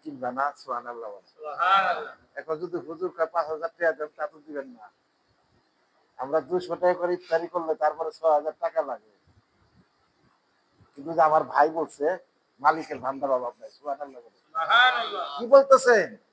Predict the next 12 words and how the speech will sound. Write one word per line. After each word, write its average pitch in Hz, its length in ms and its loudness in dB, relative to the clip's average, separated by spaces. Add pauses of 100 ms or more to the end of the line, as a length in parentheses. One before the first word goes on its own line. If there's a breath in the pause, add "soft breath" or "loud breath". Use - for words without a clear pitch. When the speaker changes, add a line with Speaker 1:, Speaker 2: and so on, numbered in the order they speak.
(240)
Speaker 1:
"আল্লাহর 240 400 8
জান্নাত 269 440 6 (100)
বানাই।" 262 320 10 (1200)
তাও 160 100 4
কি 196 320 -6
করে 202 200 4
কয়, 151 160 0
"তুমি 180 240 -4
একটা 190 200 4
কিনবা 180 400 0
না?" 180 100 4
বা 175 140 6